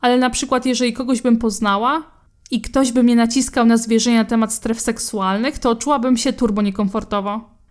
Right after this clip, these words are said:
Poza tym to nie są żadne wyścigi, kto się ile razy z kim przespał,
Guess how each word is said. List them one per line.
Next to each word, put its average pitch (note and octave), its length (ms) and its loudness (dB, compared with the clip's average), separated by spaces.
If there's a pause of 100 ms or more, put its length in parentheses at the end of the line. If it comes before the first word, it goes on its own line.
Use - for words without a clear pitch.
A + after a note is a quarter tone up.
Poza B3+ 240 2
tym B3+ 200 0
to B3 100 -2
nie F4+ 80 -2
są A4 140 2
żadne A#3 260 2
wyścigi, A3+ 800 -2 (220)
kto - 240 0
się B3 160 0
ile A3 220 2
razy A3 220 0
z A3+ 80 -4
kim G3+ 140 2
przespał, A#3 600 -2